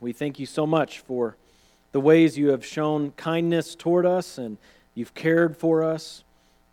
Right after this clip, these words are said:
uh, all through this day already. And we ask that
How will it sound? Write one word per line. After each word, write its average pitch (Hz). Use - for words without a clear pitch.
uh, -
all 151
through 151
this 143
day 139
already. 123
And 113
we 123
ask 131
that 123